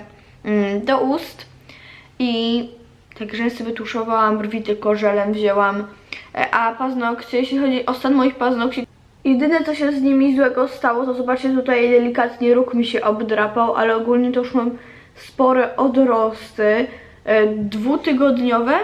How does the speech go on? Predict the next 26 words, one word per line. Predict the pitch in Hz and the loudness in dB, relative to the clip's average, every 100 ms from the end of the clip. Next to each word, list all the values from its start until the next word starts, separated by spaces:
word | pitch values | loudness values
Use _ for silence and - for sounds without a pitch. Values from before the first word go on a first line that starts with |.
| 453 - - | -4 -16 -6
tak? | 254 339 - - - _ _ _ - | -4 -4 -10 -18 -20 _ _ _ -20
Które | - 233 220 | -8 -4 -2
jest | 220 | -4
dzisiaj? | 214 247 240 | -6 -4 -4
Dwudziesty, | 240 240 233 226 233 - 254 285 - - 269 | -4 -4 -4 -4 -4 -2 -2 -2 -6 -8 -2
no | 254 | 2
to, | 254 | 2
no, | 262 | 0
prawie | 254 277 254 254 254 254 | 0 0 0 0 -2 -2
trzy | - - | -6 -4
tygodnie. | 262 247 233 220 214 214 208 247 262 - - | -2 -2 2 0 0 0 2 0 -4 -16 -10
Oj, | 202 196 | -8 -6
ostrość. | 214 208 - 247 254 - - - - - - | -8 -10 -6 -6 -6 -12 -20 -20 -20 -20 -6
E, | 240 247 | 0 2
no | 277 | 4
ale | 269 285 285 | 2 -2 -4
dzisiaj | 277 277 277 254 269 | -8 -6 -4 -2 -2
idę | 262 302 | 2 2
i | 285 269 | 2 -2
zamierzam, | 262 262 285 269 | 2 2 2 0
właśnie | 269 262 | -2 -4
chyba | 269 262 | -2 0
zrobię | 269 269 269 | 2 2 2
czerwone, | 269 285 262 240 226 208 | 0 0 2 2 2 2
znowu | 220 262 240 | 2 2 0
czerwone, | 240 220 214 202 208 | -4 -4 0 0 0